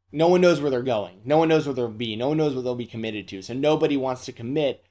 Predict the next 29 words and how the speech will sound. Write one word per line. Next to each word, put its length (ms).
to 80
Marty's 360
party. 500
And 200
Hangman 640
is 200
added 240
to 60
that 200
list 240
of 100
people 320
that 140
are 60
just 240
basically 360
like, 300
"I, 360
I 120
can't 380
say 260
that 120
I'm 80
gonna 140
be 180
there," 320
you 120
know? 200
So, 680